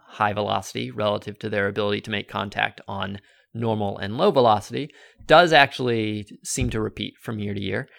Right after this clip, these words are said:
And that is also true on a team-wide level,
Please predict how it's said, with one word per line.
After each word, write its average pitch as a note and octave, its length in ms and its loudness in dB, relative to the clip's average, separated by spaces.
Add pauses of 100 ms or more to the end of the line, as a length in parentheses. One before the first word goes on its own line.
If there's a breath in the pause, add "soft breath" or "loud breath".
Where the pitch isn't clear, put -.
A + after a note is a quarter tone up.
(260 soft breath)
And A2+ 220 0
that B2+ 140 6
is B2 100 2
also A#2 240 2
true A#2 500 -2
on A2 140 -2
a G#2 60 -4
team-wide G#2+ 580 0
level, A#2 420 -2